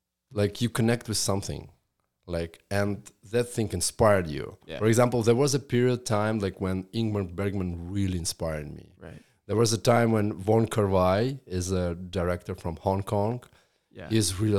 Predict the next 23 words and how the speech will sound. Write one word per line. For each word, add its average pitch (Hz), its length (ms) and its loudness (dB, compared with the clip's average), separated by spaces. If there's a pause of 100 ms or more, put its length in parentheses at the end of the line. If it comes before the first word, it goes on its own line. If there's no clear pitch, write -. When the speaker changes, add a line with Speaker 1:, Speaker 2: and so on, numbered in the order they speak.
(120)
Speaker 1:
like, 90 180 -4
"Oh 95 160 -4
my 87 180 -8
gosh, 101 560 -10
Speaker 2:
Yeah, 143 240 -2
Speaker 1:
oh, 110 60 -2
Speaker 2:
it's 139 140 -2
Speaker 1:
it's - 60 4
Speaker 2:
like 156 160 6
Speaker 1:
amazing." 101 580 0
Yeah. 95 200 -2 (480)
Speaker 2:
the 139 80 -4
people, 156 420 -4
it's 147 180 -4
like, 156 280 -2 (320)
the 139 100 -2
way 127 180 2
I 120 140 2
think 135 240 -4
about 135 280 -2
it 123 120 -4
is, 120 180 -4
like, 113 280 -6